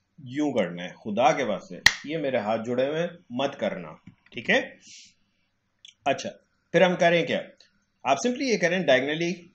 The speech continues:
या जिस तरह से भी आप करना चाह रहे हैं बड़ा, इसको shift के साथ बड़ा करें, ये आपका बहुत ही easily proportionally, अ, resize हो रहा होगा, सही है। And आप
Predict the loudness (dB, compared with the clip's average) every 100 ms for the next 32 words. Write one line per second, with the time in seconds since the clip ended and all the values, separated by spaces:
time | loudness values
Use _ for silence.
0 | -6 -4 -4 -4 -2 -2 0 2 2 0
1 | -2 -2 -2 -2 0 2 2 0 -10 -16
2 | -12 -8 -6 -2 0 -2 0 0 2 2
3 | 2 2 0 -4 -4 -10 _ -6 -4 -4
4 | -4 -4 0 0 0 -4 -4 -4 -4 -8
5 | -10 -10 -8 -6 -4 -2 -2 -4 -6 -6
6 | -4 -4 -4 -2 0 0 -2 -8 _ _
7 | _ -2 0 2 0 0 -2 -6 _ _
8 | _ _ _ -8 -2 -2 0 -2 -2 -4
9 | -4 -6 -12 -16 -10 -6 -6 -8 -10 _
10 | -14 -12 -6 -4 -4 -6